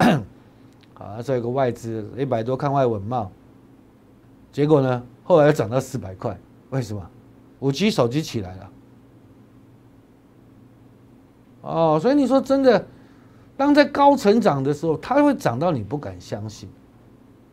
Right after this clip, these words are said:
当趋势对了，当整个利多出来了，它会涨到你不敢相信。但是你要在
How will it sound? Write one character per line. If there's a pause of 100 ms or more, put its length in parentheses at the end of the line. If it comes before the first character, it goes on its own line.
(920)
当
趋
势
对
了，
当 (120)
整
个
利
多
出
来
了，
它
会
涨
到
你
不
敢
相
信。 (1400)
但
是
你
要
在